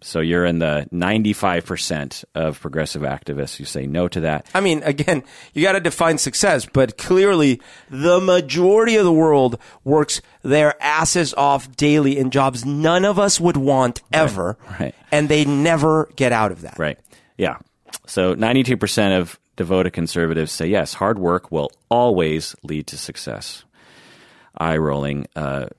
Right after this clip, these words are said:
Speaker 1: sound effect insert. Government should take more responsibility to ensure everyone is provided for. Yes or no?
Speaker 2: Uh, yes.
Speaker 1: So this is a massive polarizing. Um,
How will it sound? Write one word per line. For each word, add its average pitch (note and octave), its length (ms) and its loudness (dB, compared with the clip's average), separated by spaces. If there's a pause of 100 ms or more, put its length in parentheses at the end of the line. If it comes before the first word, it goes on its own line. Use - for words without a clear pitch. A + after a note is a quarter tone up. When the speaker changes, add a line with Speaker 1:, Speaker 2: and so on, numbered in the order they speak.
Speaker 1:
sound D#2 340 -4
effect C2 400 -10 (240)
insert. D#2 520 -8 (680)
Government D#3 460 4
should A#2+ 300 0
take A2 400 0
more G#2 240 4
responsibility F#2+ 840 2
to F2 200 -4
ensure E2+ 420 -2
everyone F2 420 -2
is D#2+ 80 -6
provided D2+ 480 -4
for. A#1 240 -8
Yes D2 260 -8
or D2 80 -10
no? A#1 220 -12 (840)
Speaker 2:
Uh, A#2 140 0
yes. - 400 -2 (600)
Speaker 1:
So G2 260 2
this A2 180 2
is G2 120 -2
a F#2+ 60 2
massive G#2+ 680 0
polarizing. F2+ 800 0
Um, F#2 180 -2